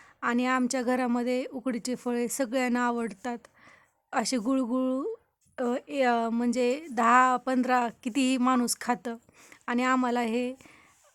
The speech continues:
कमी तेलात, अ, बनत असल्यामुळं खूप खाण्यासाठी आवडतात. आणि लहानपणापासूनचा हा एक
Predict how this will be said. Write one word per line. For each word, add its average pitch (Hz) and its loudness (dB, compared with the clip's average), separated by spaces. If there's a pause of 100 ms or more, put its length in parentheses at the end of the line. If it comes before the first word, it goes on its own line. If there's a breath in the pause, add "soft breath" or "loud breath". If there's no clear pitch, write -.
(120)
कमी 262 6
तेलात, 262 0 (960)
अ, 247 -2 (500)
बनत 262 2
असल्यामुळं 240 0 (100)
खूप 285 -4 (160)
खाण्यासाठी 262 0
आवडतात. 240 0 (480 loud breath)
आणि 247 2
लहानपणापासूनचा 247 0
हा 247 0
एक 247 -8